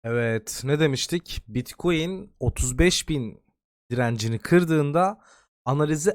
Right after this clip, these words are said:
en baştan yapacağız demiştik. Zaten arkadaşlar bakın ben şöyle bir, e, grafik paylaşmıştım. Grafiği görmüşsünüzdür belki bilmiyorum. Şöyle göstereyim ben grafiği sizlere. E,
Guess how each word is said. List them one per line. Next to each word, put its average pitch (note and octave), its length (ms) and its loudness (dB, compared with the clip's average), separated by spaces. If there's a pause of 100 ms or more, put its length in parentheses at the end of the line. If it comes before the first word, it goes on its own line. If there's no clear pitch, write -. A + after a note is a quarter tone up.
en E3+ 300 4
baştan B2+ 360 2
yapacağız F#2+ 480 -2
demiştik. - 460 -10 (400)
Zaten E3 440 6
arkadaşlar D3 680 0
bakın G#2 440 -6
ben D#3 220 2
şöyle D#3+ 340 2
bir, E3 220 -2
e, A#2 240 0
grafik A#2+ 440 0
paylaşmıştım. G#2+ 680 0 (680)
Grafiği C#3+ 520 2
görmüşsünüzdür C3 640 -2
belki A2 280 -2
bilmiyorum. A#2+ 420 -4
Şöyle A#2+ 180 -2
göstereyim A#2 480 -2
ben F#2+ 160 -4
grafiği F#2+ 300 -8
sizlere. A2+ 460 -6 (760)
E, A#2 60 0